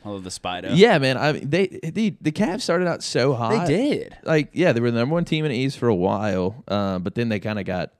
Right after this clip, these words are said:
Speaker 2: you know, paced out to where they needed to be. I think everyone kinda
Speaker 1: Mm-hmm.
Speaker 2: figured they'd
Speaker 1: Kinda
Speaker 2: be a
Speaker 1: flatlined out a little bit.
Speaker 2: Yeah, they'd be around where they finished up, but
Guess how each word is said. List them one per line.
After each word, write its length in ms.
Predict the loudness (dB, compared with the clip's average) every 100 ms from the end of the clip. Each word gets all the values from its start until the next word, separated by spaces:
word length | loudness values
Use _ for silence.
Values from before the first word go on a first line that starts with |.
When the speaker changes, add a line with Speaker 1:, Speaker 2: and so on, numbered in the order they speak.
| -8
Speaker 2:
you 100 | -6
know, 160 | -6 -10 _ -8
paced 400 | 0 0 0 -4
out 180 | -4 -4
to 60 |
where 100 | -4
they 120 | -2
needed 340 | -4 -6 -6 -8
to 60 |
be. 180 | -6 -6
I 60 | -6
think 160 | -4 2
everyone 280 | 2 2
kinda 160 | 0 -2
Speaker 1:
Mm-hmm. 60 | -6
Speaker 2:
figured 200 | -8 -6
they'd 80 |
Speaker 1:
Kinda 140 | -4 -4
Speaker 2:
be 80 | -4
a 40 |
Speaker 1:
flatlined 380 | -4 -4 -8 -6
out 140 | -6
a 20 |
little 160 | -6 -8
bit. 240 | -6 -8 0
Speaker 2:
Yeah, 200 | 2 2
they'd 160 | 0
be 160 | -2 -2
around 260 | -2 -4
where 100 | -4
they 120 | -6 -8
finished 360 | -8 -10 -6
up, 220 | -4 -4 -4
but 220 | -6 -6